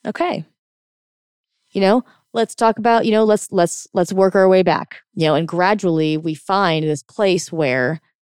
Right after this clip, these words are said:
you know, maybe they don't value themselves. Maybe they feel they have no, no worth. And then, of course, as we said earlier, that communicates. If you feel you have no worth, it is highly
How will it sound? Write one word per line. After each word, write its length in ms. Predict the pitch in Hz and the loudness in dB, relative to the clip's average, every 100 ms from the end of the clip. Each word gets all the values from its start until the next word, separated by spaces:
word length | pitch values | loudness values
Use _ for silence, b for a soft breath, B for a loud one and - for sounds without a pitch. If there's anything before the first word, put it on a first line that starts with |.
| _ _ _ _ _ - | _ _ _ _ _ -10
you 80 | 170 | -6
know, 140 | 165 | -4
maybe 240 | 170 156 | -2 -4
they 80 | 170 | -2
don't 180 | 185 170 | -2 -2
value 300 | 175 190 262 | 0 2 0
themselves. 580 | 180 151 - - - - _ _ _ _ _ _ _ - | -2 -6 -6 -8 -12 -20 _ _ _ _ _ _ _ -8
Maybe 180 | 175 175 | -4 0
they 140 | 175 | 0
feel 240 | 170 185 180 | 0 2 2
they 140 | 175 | 2
have 200 | 170 185 | 2 0
no, 400 | 180 175 175 170 214 180 | 0 2 2 0 -4 -2
no 120 | 170 | -2
worth. 440 | 160 196 - 156 | 0 0 -2 -4
And 120 | - | -4
then, 140 | 170 151 | -4 -4
of 120 | - | -6
course, 440 | - 151 151 - - _ _ _ _ _ | -4 -2 -2 -8 -20 _ _ _ _ _
as 120 | 139 147 | -6 -6
we 80 | |
said 160 | 151 160 | -4 -2
earlier, 320 | 240 220 165 | 2 2 2
that 220 | 170 156 | 2 0
communicates. 1000 | - 175 170 208 247 - 135 151 - - - _ _ - | -2 -6 -2 -2 -4 -4 -4 -4 -8 -18 -18 _ _ -8
If 60 | |
you 80 | 202 | -4
feel 240 | - 247 233 | -2 2 4
you 140 | 196 | 4
have 220 | 180 185 | 2 0
no 160 | 185 175 | 2 0
worth, 440 | 165 202 127 151 _ _ _ _ _ - | 2 2 0 -2 _ _ _ _ _ -4
it 120 | 175 | 0
is 200 | 170 156 _ _ _ _ - - | 0 -2 _ _ _ _ -20 -12
highly 840 | 294 277 285 247 190 156 123 - | -4 0 2 4 2 0 -4 -14